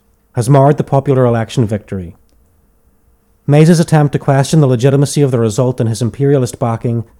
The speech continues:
has led Morales to warn of a potential coup plot against his government.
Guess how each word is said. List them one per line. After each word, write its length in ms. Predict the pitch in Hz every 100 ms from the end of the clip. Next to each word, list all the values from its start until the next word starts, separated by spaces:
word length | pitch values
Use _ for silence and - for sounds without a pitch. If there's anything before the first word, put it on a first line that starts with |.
| _ _
has 180 | - 117
led 180 | 143 151
Morales 460 | 151 135 135 131 -
to 100 | 131
warn 200 | 120 123
of 100 | 110
a 40 |
potential 460 | 120 - 139 135 139
coup 280 | - 156
plot 300 | 143 107 92
against 340 | 98 113 110 -
his 140 | 110
government. 540 | 104 98 92 85 -